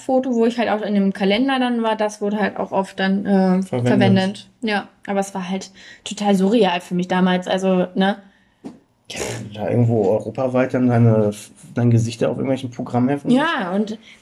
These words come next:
Speaker 1: das war halt total süß, auch mal in Frankreich, wo wir in Le Havre waren. Ähm, nach den Auftritten konnten wir halt auch noch in diese Eingangshallen gehen, oder gab's halt meistens noch Sekt oder allgemein Getränke, da gibt's meistens so Bars in den The-, äh, Theatern.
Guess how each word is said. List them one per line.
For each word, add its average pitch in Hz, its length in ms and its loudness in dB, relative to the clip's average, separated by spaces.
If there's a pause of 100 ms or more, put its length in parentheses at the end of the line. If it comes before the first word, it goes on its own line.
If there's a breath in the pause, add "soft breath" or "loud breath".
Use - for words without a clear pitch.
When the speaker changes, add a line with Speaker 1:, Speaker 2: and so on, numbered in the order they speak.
(120 loud breath)
Speaker 1:
das 233 100 2
war 269 140 0
halt 262 100 -2
total 254 380 -2
süß, 247 240 -6
auch 247 100 -2
mal 220 160 2
in 208 120 -2
Frankreich, 247 680 -2
wo 220 120 -2
wir 214 80 2
in 202 120 4
Le 185 180 2
Havre 240 400 -4
waren. 294 380 0 (1040)
Ähm, 202 640 0 (400)
nach 233 340 2
den 269 160 -6
Auftritten 247 580 -4
konnten 226 320 -4
wir 233 260 2
halt 220 260 -2
auch 208 200 0
noch 202 160 -2
in 202 220 4
diese 185 360 0
Eingangshallen 254 680 -2
gehen, 214 160 2
oder 190 120 2
gab's 196 280 -6
halt 202 120 -2
meistens 196 280 -4
noch 190 140 -2
Sekt 208 440 -2
oder 196 180 2
allgemein 196 360 0
Getränke, 202 340 0
da 196 60 0
gibt's 196 180 -6
meistens 202 360 0
so 190 100 0
Bars 220 340 -4
in 220 140 -4
den 214 160 2
The-, - 140 -8
äh, 214 300 4
Theatern. 226 540 -2